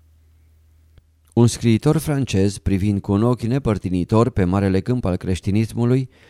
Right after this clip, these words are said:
unde se vorbește mult despre numele Hristos, dar se trăiește foarte puțin Evanghelia sa, scria: „Hristos a ajuns doar un subiect literar la modă.”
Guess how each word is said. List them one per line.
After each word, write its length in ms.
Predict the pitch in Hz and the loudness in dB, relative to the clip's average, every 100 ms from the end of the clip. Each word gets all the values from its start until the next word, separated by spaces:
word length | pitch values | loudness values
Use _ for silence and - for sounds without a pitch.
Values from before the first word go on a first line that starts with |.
| - | -14
unde 220 | - 117 107 | -2 2 2
se 120 | 110 | 2
vorbește 440 | 104 110 131 - | 0 2 0 0
mult 280 | 107 135 139 | 0 2 2
despre 380 | 95 90 - 92 | 2 0 0 0
numele 360 | 101 120 87 87 | 2 2 0 -2
Hristos, 540 | 92 80 110 117 - _ _ _ - | -4 -2 0 0 -2 _ _ _ -12
dar 260 | 90 101 | -2 0
se 160 | 98 110 | 0 -2
trăiește 400 | 101 104 107 - | 0 0 0 -2
foarte 320 | 92 131 123 | -2 -2 -2
puțin 300 | 98 95 110 | -6 -6 -4
Evanghelia 600 | 98 87 90 95 95 87 | -4 -2 -2 -2 0 -2
sa, 360 | 85 117 120 - | -2 -2 -4 -6
scria: 640 | 113 - 123 107 90 85 _ _ _ _ _ _ _ - | -12 -8 -4 0 -2 -4 _ _ _ _ _ _ _ -16
„Hristos 580 | - 117 107 - 139 147 - | -4 0 0 0 0 0 -2
a 120 | 95 | 0
ajuns 460 | 92 104 120 127 | 0 0 0 -2
doar 260 | - 92 127 | -4 0 2
un 100 | 135 | 0
subiect 480 | 123 107 95 101 - | -2 -2 0 0 -2
literar 520 | 92 87 87 87 85 | -6 -4 -2 0 -2
la 160 | 85 85 | 0 0
modă.” 420 | 85 85 82 | 0 0 -2